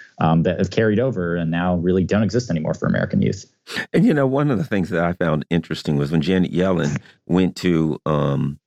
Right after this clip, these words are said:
Speaker 2: you know, when Janet Yellen went to, uh, China and said, "Hey, you know, you guys should consider the benefits of the market." But she was there to beg them to buy treasury <laughs> bonds because we are going broke. Got about a minute. Your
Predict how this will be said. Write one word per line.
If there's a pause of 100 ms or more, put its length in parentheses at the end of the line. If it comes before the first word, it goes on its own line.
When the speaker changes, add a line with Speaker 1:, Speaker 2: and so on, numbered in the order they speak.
(460)
Speaker 2:
you
know,
when
Janet
Yellen
went
to, (100)
uh,
China (100)
and
said,
"Hey,
you
know,
you
guys
should
consider
the
benefits
of
the
market." (240)
But
she
was
there (100)
to
beg
them
to
buy
treasury
<laughs>
bonds (240)
because
we
are
going
broke.
Got
about
a
minute.
Your